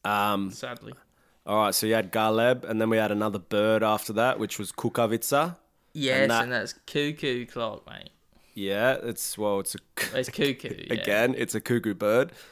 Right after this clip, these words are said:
Speaker 2: It's cuckoo bird, which doesn't exist.
Speaker 1: And it's also what?
Speaker 2: Ah, it's not Snickers ice cream 'cause that's not real.
Speaker 1: <laughs>
Speaker 2: Cuckoo.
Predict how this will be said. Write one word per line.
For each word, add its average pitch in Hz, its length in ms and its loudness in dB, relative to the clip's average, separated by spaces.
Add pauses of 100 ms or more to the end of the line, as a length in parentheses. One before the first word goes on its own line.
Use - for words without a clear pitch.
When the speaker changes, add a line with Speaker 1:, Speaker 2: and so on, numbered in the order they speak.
(100)
Speaker 2:
It's 127 260 -6
cuckoo 120 500 -8
bird, 117 500 -4 (140)
which 127 380 -8
doesn't 127 340 -4
exist. 127 500 -8 (380)
Speaker 1:
And 110 220 2
it's 104 180 -2
also 107 600 0
what? 101 320 0 (2000)
Speaker 2:
Ah, 113 680 -6 (200)
it's 120 260 -8
not 127 240 -2
Snickers 131 400 -8
ice 135 300 -6
cream 131 260 -8
'cause 139 80 -16
that's 139 260 -6
not - 220 -10
real. 147 320 -8 (460)
Speaker 1:
<laughs> - 340 -14 (2250)
Speaker 2:
Cuckoo. 160 760 0